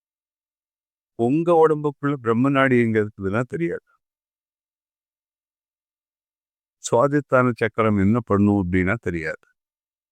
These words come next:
அப்போ உங்களுடைய தேடல் இதுவரையில் புறத்தேடலாவே இருக்கு. அகத்தேடல் உள்ளுக்குள்ள என்ன இருக்கு?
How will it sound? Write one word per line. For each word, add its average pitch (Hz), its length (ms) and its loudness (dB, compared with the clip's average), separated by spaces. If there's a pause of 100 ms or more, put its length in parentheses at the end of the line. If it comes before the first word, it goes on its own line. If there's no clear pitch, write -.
(2000)
அப்போ 98 280 0 (2250)
உங்களுடைய 135 460 2 (140)
தேடல் 135 480 0
இதுவரையில் 110 720 -2 (400)
புறத்தேடலாவே 104 960 0
இருக்கு. - 280 -6 (2500)
அகத்தேடல் 110 840 0 (160)
உள்ளுக்குள்ள 117 500 0
என்ன 107 200 0
இருக்கு? 101 340 -6